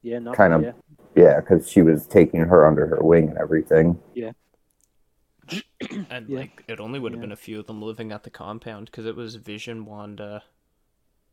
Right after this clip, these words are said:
Speaker 3: and then I'm guessing, uh, Romanoff
Speaker 2: Falcon.
Speaker 3: and F-, was Falcon living there?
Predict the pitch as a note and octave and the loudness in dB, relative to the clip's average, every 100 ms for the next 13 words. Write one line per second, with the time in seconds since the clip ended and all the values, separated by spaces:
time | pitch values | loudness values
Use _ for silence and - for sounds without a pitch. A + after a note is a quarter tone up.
0 | - A2+ G#2 G2 F#2+ G2+ G2 A2 G2+ G2+ | -20 -20 -18 -18 -18 -18 -18 -18 -18 -18
1 | G#2+ A#2 _ _ _ _ _ _ _ _ | -20 -20 _ _ _ _ _ _ _ _
2 | A2+ G#2 G2+ G2+ G#2 D2+ D2+ D#2+ D2+ D#2+ | -18 -16 -16 -2 4 4 4 0 0 -4
3 | - - _ _ _ _ A2+ _ _ _ | -8 -20 _ _ _ _ -20 _ _ _
4 | _ _ A#2+ A#2+ B2 D3+ - F3+ G3 - | _ _ -20 -12 -10 -10 -14 -16 -16 -16
5 | G3+ C3+ A#2+ D3+ F#3 A#3+ | -16 -16 -16 -16 -16 -18